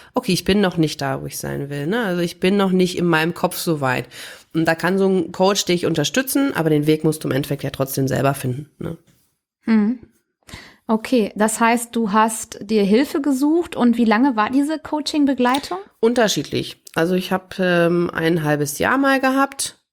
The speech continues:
Speaker 1: Ähm, da war dann so
Speaker 2: Mhm.
Speaker 1: wöchentliche Calls. Ich hatte aber auch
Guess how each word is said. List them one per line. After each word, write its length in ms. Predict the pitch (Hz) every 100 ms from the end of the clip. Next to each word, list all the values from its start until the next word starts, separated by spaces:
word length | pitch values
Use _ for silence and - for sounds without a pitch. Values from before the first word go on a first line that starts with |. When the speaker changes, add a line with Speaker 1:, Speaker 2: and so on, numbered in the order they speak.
| -
Speaker 1:
Ähm, 480 | 202 202 202 202
da 180 | 202 190
war 120 | 185
dann 180 | 185 185
so 100 | 180
Speaker 2:
Mhm. 60 | 226
Speaker 1:
wöchentliche 540 | 294 220 208 202 208
Calls. 680 | 208 208 208 208 208 208 -
Ich 160 | 180 175
hatte 240 | 170 175
aber 320 | 170 165 156 -
auch 340 | 165 170 170